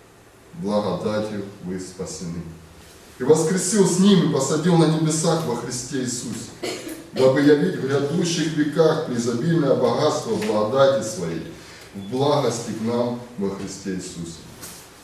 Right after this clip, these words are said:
Ибо благодатью вы спасены, и сие не от вас, но Божий дар.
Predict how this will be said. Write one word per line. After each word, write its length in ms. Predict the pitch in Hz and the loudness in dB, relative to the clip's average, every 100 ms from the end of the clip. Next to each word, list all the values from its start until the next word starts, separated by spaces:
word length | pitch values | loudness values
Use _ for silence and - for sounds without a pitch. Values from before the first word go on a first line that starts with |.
| - | -12
Ибо 200 | 208 214 | -2 -2
благодатью 560 | 190 214 - 120 104 98 | 0 0 0 0 -2 -4
вы 100 | 92 | -8
спасены, 460 | - 90 - - 82 - - - - - 98 | -12 -14 -14 -14 -14 -16 -20 -20 -20 -16 -12
и 20 | |
сие 380 | - 107 104 95 | -8 -6 -2 -2
не 80 | |
от 120 | 90 80 - | -2 -6 -12
вас, 220 | - - - - - - - - - - - - - - - - | -16 -18 -20 -20 -20 -20 -20 -16 -10 -8 -10 -14 -20 -20 -20 -12
но 140 | 98 87 | -8 -6
Божий 460 | 90 104 92 90 82 - - - | -4 -4 -4 -8 -12 -18 -20 -14
дар. 140 | - | -12